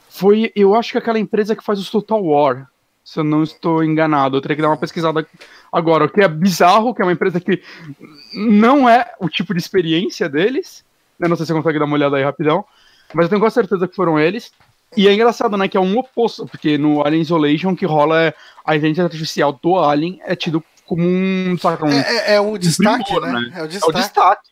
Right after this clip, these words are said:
Speaker 1: cara, o,
Speaker 2: Uhum.
Speaker 1: como ele se comporta e tudo mais. Né, até naquela época que começaram a, os desenvolvedores começaram a falar alguns segredos dos seus jogos, né? Por exemplo, no,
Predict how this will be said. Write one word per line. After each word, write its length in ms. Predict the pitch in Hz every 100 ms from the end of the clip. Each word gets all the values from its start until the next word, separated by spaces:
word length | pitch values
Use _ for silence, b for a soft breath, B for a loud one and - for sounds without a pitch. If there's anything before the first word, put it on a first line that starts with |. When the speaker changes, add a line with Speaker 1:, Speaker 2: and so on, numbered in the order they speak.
| -
Speaker 1:
cara, 300 | 123 113 110
o, 120 | 143
Speaker 2:
Uhum. 140 | 139 165
Speaker 1:
como 260 | 156 185
ele 160 | 180 170
se 160 | - 175
comporta 640 | 156 147 139 147 139 151
e 20 |
tudo 180 | - 156
mais. 400 | 135 123 107 - B B B
Né, 140 | 180
até 180 | 170 196
naquela 300 | 202 202 190
época 180 | 180 190
que 80 | -
começaram 480 | 170 160 175 165
a, 340 | 160 156 151 139 B B B B B
os 260 | - 220 156
desenvolvedores 580 | 165 180 180 175 170 180
começaram 640 | 185 165 175 160 151 143
a 40 |
falar 220 | 139 196 190
alguns 200 | 196 175
segredos 400 | 170 170 196 156
dos 100 | 127
seus 140 | 151
jogos, 460 | 127 170 160 127 127
né? 160 | 135
Por 160 | 131 147
exemplo, 320 | 135 139 139
no, 260 | 139 135